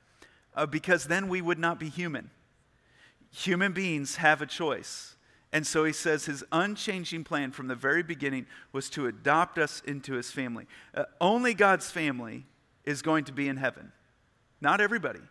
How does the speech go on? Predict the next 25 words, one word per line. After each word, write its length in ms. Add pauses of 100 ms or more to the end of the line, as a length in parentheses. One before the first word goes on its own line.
(760)
Jesus 480
came 240
to 120
die 280
for 160
you 160
the 80
first 320
time 280 (360)
so 400
he 160
could 340 (180)
adopt 520
you. 180 (320)
He 140
wants 300
to 120
adopt 420
you 120
into 160
his 120
family 300
through 460
Jesus 760 (320)
Christ. 640